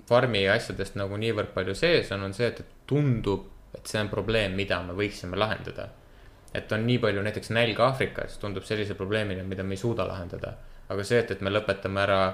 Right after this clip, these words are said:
äh, massfarmid, kus, äh, loomi väärkoheldatakse, et see tundub nagu probleem inimeste jaoks, mida me suudame lahendada.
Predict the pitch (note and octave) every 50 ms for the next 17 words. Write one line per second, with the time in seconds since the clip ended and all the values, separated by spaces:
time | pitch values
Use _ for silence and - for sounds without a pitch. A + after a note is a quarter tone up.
0 | - - - - - - - - - G#2 G2 G2 G2 F#2+ F#2+ G2+ G#2+ A2+ B2+ C3
1 | C3 - - - - C3+ D3+ E3+ B2+ F#2+ F2+ F2+ - - - - F#2+ - - -
2 | - G2 F#2+ F#2+ F#2+ F#2+ F#2 F#2 F#2+ G#2+ A#2+ A#2 G#2 G2 F#2 F#2+ F#2 A2 A#2+ A#2+
3 | - - D#3+ D#3+ - - F#2+ - - - - - - - - F#2+ - - - -
4 | - - - - - - - G2+ F#2+ - - - - - A#2+ G2+ A2+ A2+ G#2+ G2+
5 | F#2+ G2+ G2+ G2 G2 G2 G#2 F#2+ G#2 G#2+ G#2+ G#2 G2+ F#2+ F2+ F#2 F#2 F#2+ F#2 -
6 | - F#2+ F#2+ - - G2 F#2+ G2 F#2+ F#2+ F#2 - G#2+ G#2 F#2+ F2+ E2+ E2 - F#2
7 | F#2 - - F#2 - F#2+ -